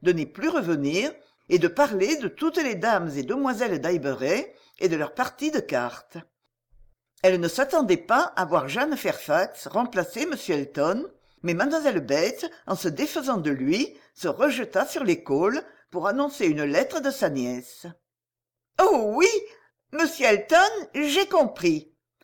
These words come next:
Certainement, quant à la danse, euh, mademoiselle Cole me disait que la danse dans les salles de bal était »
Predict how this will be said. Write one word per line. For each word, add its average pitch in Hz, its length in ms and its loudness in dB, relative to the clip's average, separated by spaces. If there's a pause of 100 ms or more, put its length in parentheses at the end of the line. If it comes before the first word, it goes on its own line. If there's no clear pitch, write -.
(160)
Certainement, 311 1000 2
quant 302 160 4
à 294 140 4
la 202 140 6
danse, 285 640 2
euh, 151 380 0 (640)
mademoiselle 370 480 2
Cole 294 460 2
me 277 80 -2
disait 208 420 -2
que 381 160 -2
la 233 120 2
danse 349 440 0
dans 202 160 0
les 175 120 0
salles 302 340 0
de 196 100 2
bal 294 340 0 (200)
était » 180 800 2